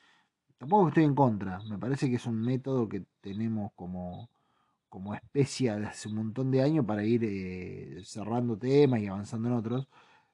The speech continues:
Pero bueno, eso. Eh, <laughs> el gran problema es que mientras las luces apuntan para un lado, eh, hay un grupo de personas que se encargan de desatar todo lo que ya se había atado.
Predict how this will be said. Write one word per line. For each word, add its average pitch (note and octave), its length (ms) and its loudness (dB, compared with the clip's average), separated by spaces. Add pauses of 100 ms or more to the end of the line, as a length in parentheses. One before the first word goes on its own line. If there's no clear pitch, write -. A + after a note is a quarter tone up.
(180)
Pero F2+ 200 -8
bueno, F#2+ 220 -4 (400)
eso. - 340 -20 (840)
Eh, F2 640 -10 (800)
<laughs> - 480 -20
el F#2+ 260 -8
gran A2+ 240 0
problema A#2 400 2
es B2+ 60 0
que G#2 220 -6 (360)
mientras A2 520 -2
las G#2+ 200 2
luces C#3+ 340 6
apuntan C3 440 2
para A#2+ 160 4
un B2+ 160 8
lado, D3+ 440 8
eh, A#2 640 -2
hay B2+ 160 2
un B2+ 80 2
grupo C3+ 300 4
de A2+ 80 0
personas C#3+ 460 2
que B2 120 -6
se - 140 -6
encargan B2 480 2
de A2+ 120 4
desatar A#2 560 0
todo C#3+ 260 4
lo A#2+ 100 4
que A#2+ 100 0
ya B2+ 120 0
se A#2+ 140 -6
había B2 180 4
atado. B2+ 400 2